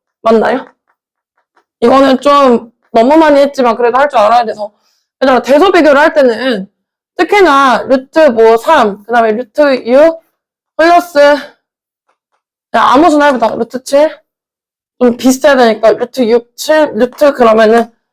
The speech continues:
한 이로 해봅시다. 둘 중에 어떤 게 더 큰지 막 이런 수 나오면 진짜 머리가 많이, 많이 아프죠?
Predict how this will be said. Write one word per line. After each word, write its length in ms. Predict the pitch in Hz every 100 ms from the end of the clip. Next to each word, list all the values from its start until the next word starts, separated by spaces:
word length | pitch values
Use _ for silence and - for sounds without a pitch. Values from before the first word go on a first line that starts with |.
| _ _ _ -
한 340 | 240 220 214
이로 180 | 240 294
해봅시다. 460 | 302 285 269 - - _
둘 180 | - 285
중에 160 | 285 320
어떤 300 | 226 220 302
게 80 | 269
더 140 | 254
큰지 240 | - 294 226
막 160 | 220
이런 260 | 240 311 330
수 80 | 311
나오면 260 | 254 240
진짜 300 | 233 - 233
머리가 360 | 208 214 240 247
많이, 320 | 208 214 262
많이 240 | 302 269 226
아프죠? 480 | - - 247 233